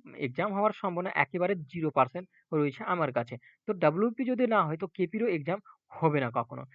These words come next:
টেট এক্সাম এবং ইন্টারভিউয়ের যে বিষয়টা রয়েছে, টেটের ইন্টারভিউয়ের দু হাজার বাইশ সালের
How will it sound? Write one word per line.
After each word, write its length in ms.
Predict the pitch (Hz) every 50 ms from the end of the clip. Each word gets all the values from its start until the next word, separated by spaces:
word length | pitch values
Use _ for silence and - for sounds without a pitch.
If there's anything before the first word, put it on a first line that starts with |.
| - - - _ _ _ _
টেট 240 | - 226 269 311 320 - - -
এক্সাম 360 | 165 147 143 147 208 247 269
এবং 160 | 254 233 233 262 202
ইন্টারভিউয়ের 560 | 196 180 175 160 247 254 208 220 247 262 226
যে 100 | 208 233 202
বিষয়টা 420 | 190 175 - 180 151 143 139 131
রয়েছে, 320 | 127 120 120 123 120 202 247 - _ _ - _ _ _ -
টেটের 280 | 240 262 240 311 285 214 -
ইন্টারভিউয়ের 640 | 175 160 156 160 233 254 247 208 220 254 262 240 190 156
দু 100 | 156 156
হাজার 240 | 160 165 175 190 175
বাইশ 240 | 156 139 143 165 -
সালের 220 | - 226 233 240